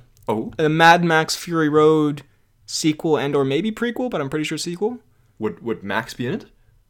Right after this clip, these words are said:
Speaker 2: N-, I doubt it. <laughs> Let me look up.
Speaker 1: Twenty twenty-three, though. Damn. Is it, isn't that very early to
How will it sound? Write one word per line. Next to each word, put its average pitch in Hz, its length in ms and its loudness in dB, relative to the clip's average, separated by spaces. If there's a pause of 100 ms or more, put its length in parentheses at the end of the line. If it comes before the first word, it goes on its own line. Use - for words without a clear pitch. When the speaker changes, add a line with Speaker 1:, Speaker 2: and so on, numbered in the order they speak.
(380)
Speaker 2:
N-, 143 440 -12
I 135 100 -4
doubt 135 200 -2
it. - 160 -12 (340)
<laughs> - 340 0
Let 202 160 -2
me 185 240 -2 (380)
look 160 260 -2
up. 131 220 -2
Speaker 1:
Twenty 196 280 2
twenty-three, 151 640 -4
though. 85 300 -4
Damn. 127 320 -14 (1000)
Is 185 160 -4
it, - 320 2
isn't 262 180 2
that 214 160 4
very 180 300 2 (280)
early 160 280 2
to 147 320 0